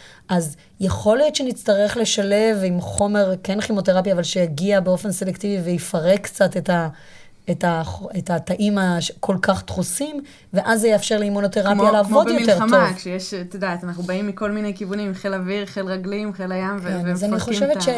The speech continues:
Speaker 1: ש-, שנצטרך, אה, לשלב את כולם,
Speaker 2: מהמם.
Speaker 1: זאת אומרת, זה לא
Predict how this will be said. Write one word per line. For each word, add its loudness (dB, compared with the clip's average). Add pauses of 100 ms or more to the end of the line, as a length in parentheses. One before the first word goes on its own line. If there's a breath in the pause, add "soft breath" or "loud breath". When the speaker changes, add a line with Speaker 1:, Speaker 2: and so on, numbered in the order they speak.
(180)
Speaker 1:
ש-, -4
שנצטרך, 0
אה, 2 (520)
לשלב 2 (140)
את -6
כולם, -2
Speaker 2:
מהמם. -2
Speaker 1:
זאת -2
אומרת, 0
זה 2
לא 2